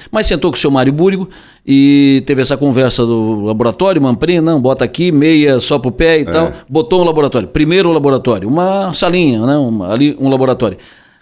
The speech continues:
Speaker 1: Como é que derivou dali, daquele laboratório, pra uma rede hoje que é uma das mais importantes do estado de Santa Catarina? Tu tá com quantas unidades hoje?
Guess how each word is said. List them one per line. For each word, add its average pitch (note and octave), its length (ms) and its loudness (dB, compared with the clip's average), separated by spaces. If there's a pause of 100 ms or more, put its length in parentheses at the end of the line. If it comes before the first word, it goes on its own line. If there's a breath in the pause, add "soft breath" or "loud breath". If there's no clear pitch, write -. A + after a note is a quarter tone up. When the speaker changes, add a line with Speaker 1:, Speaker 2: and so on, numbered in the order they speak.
Speaker 1:
Como D#3 160 -2
é A3 60 2
que G#3 140 -4
derivou C#3+ 480 2
dali, A#2+ 340 0
daquele F#3 380 -2
laboratório, D3+ 720 0
pra F#3 140 -4
uma F#3+ 220 0
rede C3+ 400 0
hoje E3 340 2
que F3 240 -2
é D#3+ 220 2
uma C#3 340 2
das B2+ 200 0
mais D3 200 2
importantes C#3 460 -2
do C3 60 -2
estado B2 220 -2
de - 20 -10
Santa C3 160 -2
Catarina? B2 280 -2
Tu A2+ 100 -6
tá E3+ 120 -2
com E3 80 -8
quantas F3 300 -2
unidades B2+ 420 0
hoje? G#2 260 -6